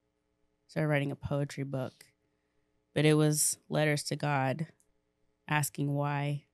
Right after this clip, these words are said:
am I like this? Um, why do you, why am I here?" I started thinking that my whole purpose was to be a jester,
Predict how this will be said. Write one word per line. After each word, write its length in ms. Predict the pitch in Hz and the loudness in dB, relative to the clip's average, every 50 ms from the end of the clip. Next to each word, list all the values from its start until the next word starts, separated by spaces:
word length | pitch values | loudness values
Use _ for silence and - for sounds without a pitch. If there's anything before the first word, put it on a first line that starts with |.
| _ _ _ _ _ - | _ _ _ _ _ -2
am 160 | 151 147 143 | 0 2 2
I 100 | 139 139 | 2 2
like 300 | 143 143 143 139 - - | 0 -2 -2 -4 -6 -6
this? 500 | - 143 139 139 139 - - - - - _ _ _ _ _ _ _ _ _ _ _ _ _ _ _ _ _ _ - | -6 -4 -4 -4 -4 -6 -8 -8 -10 -12 _ _ _ _ _ _ _ _ _ _ _ _ _ _ _ _ _ _ -4
Um, 500 | - 147 147 143 139 - - 139 151 151 - _ _ _ _ _ | -2 0 0 0 -2 -4 -6 -8 -10 -12 -16 _ _ _ _ _
why 180 | - 143 143 | 2 4 4
do 80 | 147 147 | 4 4
you, 320 | 147 143 143 143 143 - - _ _ _ | 4 4 2 0 -2 -4 -8 _ _ _
why 220 | - 143 143 147 156 | -4 2 4 6 6
am 120 | 160 165 151 | 6 6 4
I 80 | 143 | 2
here?" 560 | 143 - - 135 143 147 147 165 170 165 165 - _ _ _ - | 0 -2 -4 -4 -2 -2 -2 -4 -6 -8 -10 -14 _ _ _ -2
I 120 | 139 147 | 0 0
started 340 | 143 - 151 147 147 151 151 | 2 2 2 2 2 2 0
thinking 300 | - 147 147 - 147 139 | 0 0 0 0 0 0
that 160 | 139 135 - | -2 -2 -2
my 120 | 147 139 139 | -2 -2 0
whole 160 | 143 147 139 | 0 -2 -4
purpose 420 | - - 147 143 - 151 147 - | -4 -8 -8 -6 -6 -6 -6 -6
was 100 | - 147 - | -6 -6 -6
to 100 | - 147 | -8 -6
be 140 | 156 143 | -4 -4
a 60 | 143 143 | -4 -2
jester, 640 | 135 135 131 139 - - - - 185 202 202 | -2 -4 -4 -4 -4 -6 -4 -4 -4 -4 -6